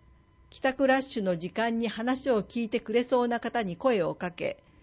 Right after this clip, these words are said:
練習会でカットモデルになってくれる人を探しました。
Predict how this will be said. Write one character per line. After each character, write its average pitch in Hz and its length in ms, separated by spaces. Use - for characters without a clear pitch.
練 233 220
習 240 240
会 165 260
で 160 280
カ 208 120
ッ - 40
ト - 180
モ 302 160
デ 269 100
ル 214 120
に 175 100
な 208 140
っ 226 60
て - 180
く 190 120
れ 208 80
る 202 100
人 208 240
を 170 60
探 170 280
し - 120
ま 190 120
し - 80
た。 - 240